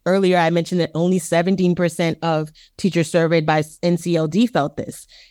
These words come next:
Eighty-two percent, I'm gonna say that again for the people in the back, eighty-two percent of teachers who work with Blue Engine coaches believe this.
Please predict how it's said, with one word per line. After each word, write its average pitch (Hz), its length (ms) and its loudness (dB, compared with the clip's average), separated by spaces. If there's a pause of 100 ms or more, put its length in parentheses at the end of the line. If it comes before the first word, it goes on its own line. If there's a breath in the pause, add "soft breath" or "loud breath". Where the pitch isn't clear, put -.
(140 soft breath)
Eighty-two 240 540 2
percent, 208 460 2
I'm 180 60 0
gonna 190 60 0
say 208 140 -2
that 196 180 2
again 202 240 0
for 220 80 -2
the 220 60 2
people 220 320 0
in 214 140 4
the 190 80 4
back, 185 560 0
eighty-two 254 400 2
percent 220 420 0
of 196 100 -2
teachers 202 600 -2
who 220 120 2
work 180 220 0
with 180 140 0
Blue 170 180 0
Engine 170 300 0
coaches 185 360 0
believe 170 440 -2
this. 127 340 -4